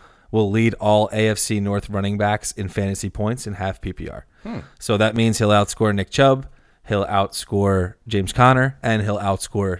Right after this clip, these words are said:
Speaker 1: Joe Mixon. And the reason I believe this is because he is set to be the bell cow on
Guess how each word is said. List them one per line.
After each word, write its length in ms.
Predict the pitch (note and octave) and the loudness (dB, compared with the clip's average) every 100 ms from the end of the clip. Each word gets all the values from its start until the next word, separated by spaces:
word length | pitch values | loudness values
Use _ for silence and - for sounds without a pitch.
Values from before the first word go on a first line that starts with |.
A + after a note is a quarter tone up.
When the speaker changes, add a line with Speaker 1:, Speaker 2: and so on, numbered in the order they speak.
| - | -4
Speaker 1:
Joe 200 | A2 F#2 | -2 -2
Mixon. 420 | F2+ - - - _ _ - - - - - | -4 -8 -12 -14 _ _ -18 -16 -16 -16 -8
And 120 | A2+ | -2
the 60 | |
reason 260 | A#2 C3 C3+ | 2 4 4
I 80 | A#2+ | 4
believe 320 | G#2 C3 C3+ | 6 6 6
this 260 | C#3 C3+ - | 4 0 -4
is 180 | A2+ | -8
because 580 | G#2 - A#2 G#2+ G2+ - _ - | -8 -6 -2 -2 -4 -12 _ -12
he 120 | C3 | -6
is 100 | C3 | -4
set 240 | - B2 - | -2 -2 -2
to 80 | |
be 380 | G#2+ A2 G#2 G2+ - | -4 -2 -2 -6 -12
the 80 | G#2 | -14
bell 220 | G2 G2 | -8 -8
cow 400 | - G#2 F#2+ F#2 - | -4 0 2 2 0
on 380 | F#2+ F#2 F#2 | -2 0 -4